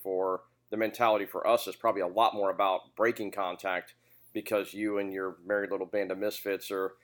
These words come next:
going to meet up with Rick Grimes at Terminus, and you wander into an ambush and need to break ambush and disengage 'cause you're overwhelmed, outmanned, outgunned, whatever. Um,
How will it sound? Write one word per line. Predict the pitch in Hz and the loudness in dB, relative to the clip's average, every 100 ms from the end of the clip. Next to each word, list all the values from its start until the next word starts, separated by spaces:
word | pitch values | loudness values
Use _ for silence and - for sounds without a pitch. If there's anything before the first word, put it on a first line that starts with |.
| _ _ | _ _
going | 170 170 | 8 8
to | 147 | 8
meet | 135 135 | 4 4
up | 123 | 4
with | 123 | 4
Rick | 92 123 - | 2 0 4
Grimes | 117 120 113 | 4 4 2
at | 107 | -4
Terminus, | - 127 127 104 98 | 0 2 4 2 0
and | 110 101 | -2 -4
you | 104 95 | -6 -2
wander | 104 113 107 | 2 2 2
into | 110 104 107 | -2 -2 -2
an | 98 | 0
ambush | 113 110 101 98 | 0 0 -2 -2
and | 104 | -4
need | 98 104 | -6 -6
to | 98 | -4
break | 104 104 - | 0 -2 -2
ambush | 104 98 98 98 | -4 -2 -4 -2
and | 92 92 | -6 -6
disengage | - 107 95 87 117 110 95 - | -6 -6 -6 -2 0 0 -2 -6
'cause | 104 95 95 | -10 -10 -10
you're | 101 104 104 | -4 0 0
overwhelmed, | 107 95 95 104 104 | 0 -4 -2 0 2
outmanned, | 101 104 - 104 104 | 2 0 0 -2 0
outgunned, | 101 98 - 104 92 | 0 0 -2 -4 0
whatever. | 92 107 107 87 - - - - | 2 4 2 0 -6 -20 -20 -6
Um, | - 107 104 101 | 4 8 8 6